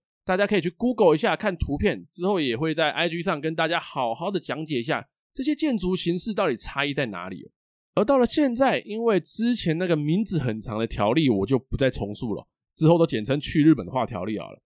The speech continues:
因为去日本化条例的原因，台湾很多东西基本上都被拆光了，但是现在去金瓜石神社还是可以看到不少金瓜石神社在历史长河里面被努力保存下来的那些遗构，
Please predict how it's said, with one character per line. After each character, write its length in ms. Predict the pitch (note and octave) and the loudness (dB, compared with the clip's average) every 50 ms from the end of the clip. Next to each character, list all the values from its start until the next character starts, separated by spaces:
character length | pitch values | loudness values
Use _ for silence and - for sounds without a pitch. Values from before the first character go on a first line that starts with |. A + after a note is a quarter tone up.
| _ _ _ _ _ _ _ | _ _ _ _ _ _ _
因 100 | - C4+ | -4 0
为 160 | D4+ E4 D#4 C#4+ | 2 2 2 0
去 240 | - - - D4+ | -2 0 0 2
日 140 | C#4+ C#4+ C#4+ | 2 2 2
本 200 | A#3 F#3 D#3+ D3 D3 | 2 0 0 0 0
化 180 | G3 A3 G3 | 0 0 0
条 240 | - - E3 C#3 C#3+ | 0 0 0 2 2
例 140 | E3 F3 D3+ | 4 4 2
的 60 | B2+ | 2
原 260 | A#2+ A#2 A2+ A#2 A#2+ A#2+ | 2 2 0 0 0 -2
因， 240 | C3+ C#3 C#3 C#3 | -2 -2 -2 -4
台 300 | C#3 - - - C#3 D3+ | -6 -8 -4 -2 0 2
湾 200 | E3 E3+ F3 F3+ | 2 2 2 0
很 320 | D#3+ - - D3+ C#3+ C#3 C#3 | -2 -2 0 2 2 2 2
多 160 | C#3+ F3+ G3+ | 4 4 4
东 200 | F#3 F3+ F3+ F3+ | 4 4 2 0
西 180 | - - E3 E3 | -2 -4 -6 -6
基 260 | - - - D#3+ E3 | -6 -6 -6 -4 -2
本 160 | D3 B2 A2 | 0 0 -2
上 180 | G#2 - B2+ A#2+ | 0 -2 -2 0
都 80 | A#2 A#2 | 0 -2
被 60 | A#2 | -2
拆 200 | - - A2 G2 | -2 -4 -4 -4
光 220 | G2 - F#2 F2 F2+ | -4 -4 -6 -8 -10
了， 100 | - - _ _ _ _ _ _ - | -14 -18 _ _ _ _ _ _ -4
但 140 | B3 C4 C4+ | -2 0 0
是 80 | D4 | 0
现 220 | C4+ - D4+ C#4 C4 | 0 2 2 2 2
在 140 | C#4 C4+ | 2 2
去 120 | B3+ C4+ C4 | 2 2 0
金 200 | - - B3+ B3+ | 0 -2 -2 0
瓜 180 | B3+ B3+ B3+ | 2 2 2
石 160 | - - F3 E3 | 0 -2 -4 -4
神 260 | - - D#3 D3+ D#3+ | -2 0 0 0 0
社 260 | D#3+ - G#3+ F3+ D3 | 2 2 2 2 2
还 140 | C#3+ D#3 D#3+ | 0 -2 -4
是 140 | F3 A3+ A#3 | -2 -2 0
可 80 | A#3 F#3+ | 0 0
以 40 | |
看 200 | - - G#3 G3 | 0 0 -4 -2
到 140 | F#3+ F#3+ F3+ | 0 0 0
不 100 | F3 F#3+ | 0 -2
少 400 | F#3+ - - A#2 G#2+ G#2 F#2+ - _ _ _ _ _ _ - | -4 -2 0 0 0 0 -4 -6 _ _ _ _ _ _ -8
金 100 | - C4+ | -4 0
瓜 140 | C4+ C#4 C4+ | 0 2 0
石 140 | C4 - F#3+ | 0 -2 -4
神 240 | E3 - D#3+ E3 F3 | -2 -2 -2 -2 0
社 180 | E3 G#3 F3+ | 0 0 2
在 160 | F3 F3 E3 E3 | 2 2 2 0
历 180 | F3 A3 G3+ D3+ | 0 -2 -2 -2
史 240 | B2+ - - A2 G#2+ | -4 -4 -6 -8 -8
长 320 | - - - - G#2+ C3 | -10 -12 -12 -10 -8 -6
河 200 | C3 C3 A2+ A#2+ | -2 0 0 0
里 140 | B2 A#2 G#2+ | 0 -2 -4
面 180 | A2+ B2+ A#2+ A2 | -4 -4 -4 -2
被 160 | A#2 C#3 C#3 C3+ | 0 0 0 0
努 260 | C3 C3+ C3 B2+ C#3 | 2 0 0 0 0
力 160 | G3 G3+ E3+ | -2 -6 -10
保 300 | - - - C3 A2+ A2 | -10 -8 -6 -6 -6 -6
存 240 | - - C#3+ B2+ C#3+ | -6 -6 -6 -6 -4
下 180 | C#3 G3 E3 | -2 -2 0
来 100 | C3+ A#2 | 0 -2
的 120 | A#2 B2 C3 | -2 -2 -2
那 100 | C#3 C3 | -2 -2
些 100 | C#3 C3+ | -2 -4
遗 240 | - G#2 G2 G2 G#2 | -6 -6 -10 -8 -4
构， 240 | - A#2+ F#2 - | -2 -2 -2 -4